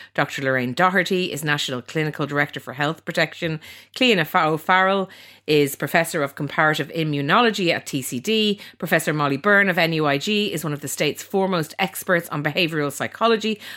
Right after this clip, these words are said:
I could list a dozen more women, all of them readily available to the government and already fully up to speed on the pandemic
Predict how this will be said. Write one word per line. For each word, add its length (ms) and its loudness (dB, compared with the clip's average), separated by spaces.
I 100 4
could 240 -2
list 320 0
a 60 -2
dozen 440 0
more 260 2
women, 380 0
all 160 4
of 120 0
them 200 -2
readily 340 2
available 380 0
to 80 -12
the 80 -6
government 420 -4
and 100 -4
already 440 0
fully 320 -2
up 140 -6
to 100 -12
speed 400 -2
on 140 -2
the 60 -4
pandemic 580 -2